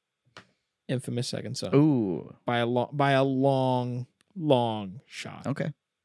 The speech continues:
Speaker 1: I, I, I truly believe that.
Speaker 2: Mm, mm.
Speaker 1: There's nothing else on this list. <laughs>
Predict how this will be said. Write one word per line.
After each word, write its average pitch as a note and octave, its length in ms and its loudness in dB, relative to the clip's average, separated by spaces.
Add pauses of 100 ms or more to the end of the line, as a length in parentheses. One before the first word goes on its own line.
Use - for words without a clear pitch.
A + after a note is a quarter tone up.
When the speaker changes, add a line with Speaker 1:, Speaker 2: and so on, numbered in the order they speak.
(340)
Speaker 1:
I, A#2 220 -6 (100)
I, A2+ 140 -12 (240)
I B2 160 -8
truly C3+ 500 2
believe B2+ 440 0
that. - 100 -14
Speaker 2:
Mm, G#2+ 160 0 (340)
mm. A#2+ 140 -6 (1040)
Speaker 1:
There's B2+ 200 -4
nothing A#2 260 -6
else G#2 180 -10
on - 160 -10
this - 180 -16
list. - 440 -8
<laughs> - 40 -20